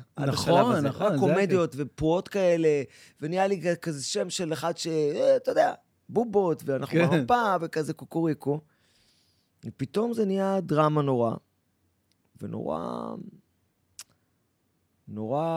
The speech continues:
Speaker 1: דרמה מרירה כזאת, קומדיה וזה.
Speaker 2: אני
Speaker 1: ובא-
Speaker 2: חושב שלקח לי עד הפרק השלישי בערך ל-,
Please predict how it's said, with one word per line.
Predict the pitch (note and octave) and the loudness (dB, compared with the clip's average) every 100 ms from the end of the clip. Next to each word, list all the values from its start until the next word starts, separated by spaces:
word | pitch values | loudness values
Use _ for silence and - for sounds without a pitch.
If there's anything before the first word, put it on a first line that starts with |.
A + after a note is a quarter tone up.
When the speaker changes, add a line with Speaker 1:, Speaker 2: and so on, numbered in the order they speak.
| D#3+ D#3+ D3+ C3+ | -4 -2 -2 -4
Speaker 1:
דרמה | C#3 C#3+ E3 | -4 -6 -6
מרירה | D3 B2 A#2+ A2+ D3 | -6 -6 -6 -4 -6
כזאת, | - D#3 C#3 C3+ B2+ | -6 -8 -4 -6 -6
קומדיה | - A#2+ C3 A#2+ | -6 -4 -4 -4
וזה. | G#2+ F#2+ G#2 G2+ | -6 -6 -6 -4
Speaker 2:
אני | D3+ | 0
Speaker 1:
ובא- | E3+ C4 | 0 0
Speaker 2:
חושב | A3 | 0
שלקח | A#3 A3+ G#3+ G3+ | 0 0 0 0
לי | G#3 | 0
עד | G3 | 0
הפרק | F3+ G3 F#3+ E3+ | 0 0 -2 -2
השלישי | D#3 - C3 A#2+ - F#3 G3+ | -6 -4 -4 -4 -4 -2 0
בערך | G3 G#3+ | 0 0
ל-, | - | -2